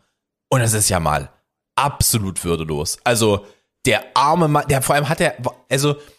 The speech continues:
nichts über den Mann, der war achtzehn, jobbt bestimmt richtig gut, ist ein richtig toller Typ. Aber so wie der aussieht, Alter, der hat auch noch, der, der, der sieht halt aus, als ob er gerade, äh, mit dem Bike über, über die Alpen ist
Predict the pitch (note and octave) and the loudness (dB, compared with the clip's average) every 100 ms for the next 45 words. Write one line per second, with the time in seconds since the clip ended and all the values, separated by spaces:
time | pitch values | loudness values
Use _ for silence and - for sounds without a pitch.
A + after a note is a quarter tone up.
0 | _ - - C3+ F#3+ - - - D#3 C#3+ | _ -20 -6 0 0 0 -4 0 0 2
1 | A#2+ G3+ A3 B2+ G#2+ - A#2 C3 C#3 C3 | 2 0 2 0 0 -4 -2 -2 -4 -8
2 | B2 D3 - C3 - F4 C4+ C#3+ B2+ D3+ | -8 -8 -8 -8 -2 0 0 -4 -4 -4
3 | C3 - C3+ A#2 - A#2+ - - - - | -6 -2 0 0 0 -4 -4 -12 -12 -2
4 | C3+ B2 C#3 C3 G2+ - D#3+ - A2 - | 0 2 2 2 0 0 0 0 -2 -4
5 | F2 F#2 F#2 A2+ - - - B2 D#3 D3 | -4 0 -2 -2 -10 -12 -2 0 2 2
6 | D3 C3 A#2 B2 B2 C3 E3 - C#3 C#3 | 2 0 -2 -2 -2 -2 0 0 0 -2
7 | - C3+ C#3 B2 B2 B2+ B2+ B2 A2+ - | -2 -2 0 2 2 4 4 4 0 0
8 | A#2 A2+ A2+ A2+ C3 C#3+ A#2 B2 C3+ - | 2 4 2 0 -2 0 2 2 0 -2
9 | C#3 C3 B2 B2 B2 - _ _ - B2+ | 0 4 4 2 0 -10 _ _ 0 0
10 | B2+ C3+ E3+ - B2 A2 D3+ - | 2 2 2 0 -2 0 0 -2